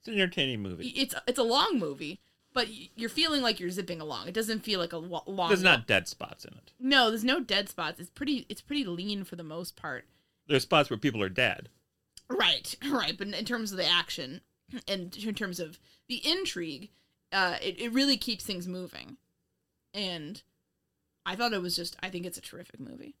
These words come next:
Speaker 2: I think it's terrific, d-, d-, despite the flaws.
Speaker 1: I think it's good.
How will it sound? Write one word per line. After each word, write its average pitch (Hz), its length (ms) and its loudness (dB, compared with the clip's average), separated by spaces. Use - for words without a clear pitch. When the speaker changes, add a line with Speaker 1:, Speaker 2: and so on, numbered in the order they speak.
Speaker 2:
I 180 60 -8
think 175 140 -4
it's 170 120 -10
terrific, - 460 -14
d-, 180 240 -8
d-, - 240 -6
despite 175 440 -6
the 135 80 -16
flaws. - 540 -14
Speaker 1:
I 180 80 -2
think 165 160 -2
it's 107 100 -8
good. - 300 -16